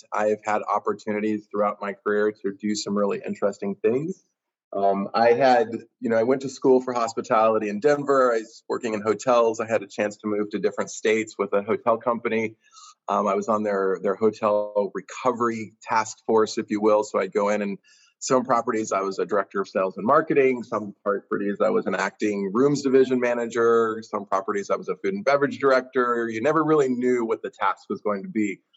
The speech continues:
but it was a really great way to know the ind-, the hotel industry inside and out, which was an, an incredible experience.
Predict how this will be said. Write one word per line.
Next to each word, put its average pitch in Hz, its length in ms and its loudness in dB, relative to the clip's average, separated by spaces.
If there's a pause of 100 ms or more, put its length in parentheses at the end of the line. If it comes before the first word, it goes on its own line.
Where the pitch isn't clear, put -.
(200)
but 127 120 4
it - 20 8
was 131 140 6
a 131 40 0
really 139 200 6
great 117 280 0
way 110 200 0
to 101 120 -14
know 104 160 -2
the 98 120 -8
ind-, 101 160 -6 (160)
the 98 80 -2
hotel 101 320 -2
industry 95 460 -2
inside 92 280 -4
and 92 100 -4
out, 90 220 -4
which 92 160 -6
was 92 300 -6
an, 98 120 -8 (140)
an 98 180 -6
incredible 104 500 0
experience. 98 600 -6